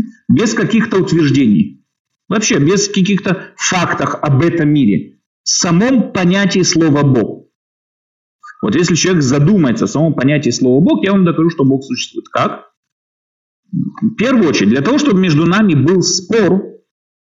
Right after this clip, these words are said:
мы как минимум должны сойтись о объекте, о котором мы с вами спорим. Правильно? Потому что если я вам говорю, что про картошку, вы мне говорите про морковку, между нами нету спора, просто непонимания. Если я говорю, что там, не знаю, пюре делают из картошки, вы говорите, ни в коем случае не из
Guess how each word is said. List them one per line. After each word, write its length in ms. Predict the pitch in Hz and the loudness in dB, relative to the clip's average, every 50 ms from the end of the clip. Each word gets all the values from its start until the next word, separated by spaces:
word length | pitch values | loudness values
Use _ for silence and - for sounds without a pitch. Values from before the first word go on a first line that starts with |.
| _ _ _ | _ _ _
мы 160 | - 135 170 | -2 -2 0
как 160 | 180 185 143 | 0 0 0
минимум 280 | 156 175 185 180 175 156 | 0 2 2 2 0 0
должны 280 | 139 131 117 147 165 160 | 0 0 0 0 -2 -2
сойтись 540 | - 156 123 - 185 - 196 175 - - - | -2 -2 -2 -2 0 0 0 -2 -2 -6 -6
о 120 | 120 131 135 | -4 -4 -4
объекте, 560 | - - 127 120 117 131 185 202 - - 165 | -4 -4 -4 -2 0 0 0 0 -2 -2 -4
о 20 | |
котором 320 | - - - - 143 139 139 | -4 -4 -4 -2 0 0 0
мы 60 | 143 | 0
с 120 | 143 - | -2 -4
вами 220 | 127 117 120 120 113 | -2 2 2 2 2
спорим. 460 | - - - 95 95 - - - _ _ _ _ _ _ _ _ _ _ _ _ | 0 -6 -8 -8 -8 -8 -8 -18 _ _ _ _ _ _ _ _ _ _ _ _
Правильно? 220 | - 165 180 151 120 | -4 0 0 2 2
Потому 120 | 120 135 | 2 2
что 140 | 123 - 160 | 2 0 0
если 220 | 190 214 - 196 | 0 2 2 0
я 100 | 175 160 | 0 0
вам 200 | 156 156 156 147 | 2 2 2 2
говорю, 540 | 139 135 131 139 147 147 127 - - - - - - _ _ | 2 2 2 2 2 2 2 0 -2 -4 -10 -12 -16 _ _
что 300 | - - - 127 110 104 | -12 -6 -4 -4 -4 -4
про 200 | - 151 151 - | -2 -4 -4 -2
картошку, 600 | - 170 160 151 - 202 190 160 - - 127 110 | -2 -2 -2 -2 0 0 0 0 0 0 2 2
вы 80 | 113 | 2
мне 120 | 127 135 135 | 2 2 2
говорите 280 | 139 156 151 156 151 | 2 2 0 0 -2
про 160 | 143 160 156 160 | -2 -2 -2 0
морковку, 540 | 180 190 180 - 269 254 214 254 - 180 | 0 0 -2 -2 0 -2 -2 -2 0 0
между 260 | 175 180 165 160 185 190 | 0 0 0 0 0 0
нами 220 | 196 196 196 196 | 2 2 2 2
нету 260 | 190 196 190 196 196 | 0 0 0 -2 -2
спора, 360 | 185 - - 214 202 151 113 | -4 -4 -4 -4 -2 -2 -2
просто 320 | 104 - 139 139 143 - 139 | -2 -2 -4 -4 -2 0 0
непонимания. 840 | 139 151 147 147 135 135 143 139 135 131 104 85 78 - - - _ _ _ _ _ _ _ _ | 0 0 -2 -2 -2 0 2 2 2 0 0 -2 -2 -4 -6 -12 _ _ _ _ _ _ _ _
Если 240 | - 151 151 165 170 | -4 -2 0 0 0
я 80 | 156 147 | 2 2
говорю, 260 | 151 147 151 160 151 | 2 2 2 2 2
что 180 | - - 135 | 0 -2 -2
там, 180 | - 127 120 123 | -2 0 2 2
не 60 | 120 | 2
знаю, 300 | 110 113 127 117 110 104 | 2 2 2 0 0 0
пюре 280 | - 156 143 147 151 139 | 2 2 2 2 2 2
делают 280 | 135 131 139 135 117 135 | 2 2 2 2 2 0
из 120 | 123 - | -2 -2
картошки, 420 | - 135 127 - 151 135 - - 117 | -2 -4 -2 0 -2 -2 0 -2 0
вы 60 | 117 | 0
говорите, 220 | 123 117 - - | 0 -2 -2 -6
ни 60 | 127 | -14
в 80 | 120 - | -14 -6
коем 220 | - 170 165 151 | -2 0 0 0
случае 420 | 139 - 202 208 185 - 165 156 143 | 0 0 0 0 2 2 2 2 2
не 180 | 139 139 143 | 4 4 2
из 140 | 143 135 - | 0 0 2